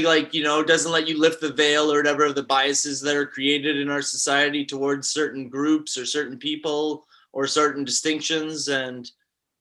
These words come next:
yeah, I think, I think people need to be able to open their eyes more and kinda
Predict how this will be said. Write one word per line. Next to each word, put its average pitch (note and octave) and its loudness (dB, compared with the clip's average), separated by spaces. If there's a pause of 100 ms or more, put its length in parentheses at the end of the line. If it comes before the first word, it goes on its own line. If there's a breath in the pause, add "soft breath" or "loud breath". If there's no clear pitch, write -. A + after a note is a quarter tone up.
(120)
yeah, D#3 4 (180)
I C3+ 0
think, D#3+ 0 (220)
I D3+ -2
think E3+ 2
people E3+ -2
need E3 -2
to C#3 -8
be D#3 4
able D3+ 2
to D3+ 4
open D3+ 0
their C#3+ 2
eyes C#3+ 2
more C3+ 0
and B2+ -4
kinda C#3 0